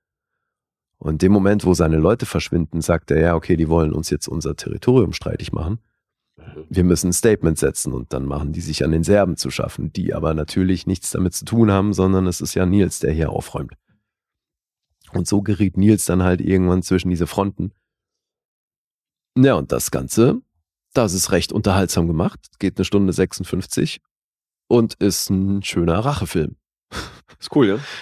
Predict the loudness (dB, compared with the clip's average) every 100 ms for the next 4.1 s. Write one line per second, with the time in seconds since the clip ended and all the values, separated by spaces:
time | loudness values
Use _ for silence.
0 | -2 2 2 2 0 0 0 0 2 2
1 | 2 2 0 0 0 2 4 2 0 _
2 | _ _ _ 0 0 0 -8 -10 -4 -4
3 | 0 0 2 2 0 2 0 2 2 0
4 | -4